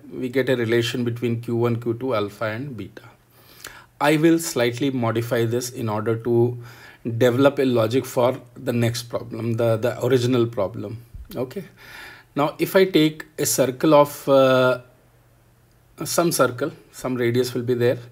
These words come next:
in such a way that the circle is, uh, just inside, uh, those two field lines where relation we have to calculate. So in that case, just now we have seen the total flux emerging at, uh,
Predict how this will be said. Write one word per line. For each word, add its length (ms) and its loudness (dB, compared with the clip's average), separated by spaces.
in 160 4
such 240 2
a 80 4
way 100 4
that 300 2
the 80 2
circle 480 2
is, 260 2
uh, 320 2
just 420 -2
inside, 680 0
uh, 240 4
those 320 -2
two 120 -2
field 280 0
lines 480 0
where 160 0
relation 460 0
we 80 0
have 180 0
to 80 -8
calculate. 720 -4
So 240 -8
in 140 4
that 240 6
case, 340 0
just 260 -4
now 120 0
we 100 4
have 160 2
seen 440 0
the 120 -4
total 420 4
flux 360 -2
emerging 600 0
at, 360 2
uh, 360 4